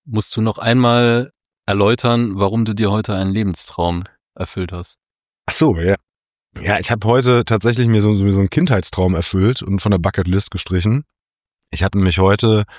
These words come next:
Speaker 2: also Kommunalpolitik ist ja nicht nur Anträge, Pressemitteilungen und Termine machen, sondern ist ja auch manchmal wirklich lustige Geschichten. Ich habe heute vierhundert Osterhäschen abgeholt beim Edeka-Markt meines Vertrauens.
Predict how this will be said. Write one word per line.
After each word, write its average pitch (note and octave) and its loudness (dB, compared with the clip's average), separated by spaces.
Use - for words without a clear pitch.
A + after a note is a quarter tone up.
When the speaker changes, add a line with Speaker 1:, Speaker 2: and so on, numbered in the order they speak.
Speaker 2:
also - -6
Kommunalpolitik E2 -2
ist E2+ -4
ja F2 0
nicht D#2+ -4
nur F2 -2
Anträge, F2+ 2
Pressemitteilungen F2+ 0
und E2 -2
Termine G2 4
machen, G#2 2
sondern F2 0
ist F#2 -6
ja F#2+ 2
auch D2+ 2
manchmal E2+ -2
wirklich E2+ -4
lustige G2+ 0
Geschichten. G#2 -2
Ich - -4
habe G#2 0
heute G#2 2
vierhundert B2 0
Osterhäschen E2+ 0
abgeholt F#2 -2
beim F#2+ 0
Edeka-Markt F2 0
meines E2 -2
Vertrauens. E2+ -4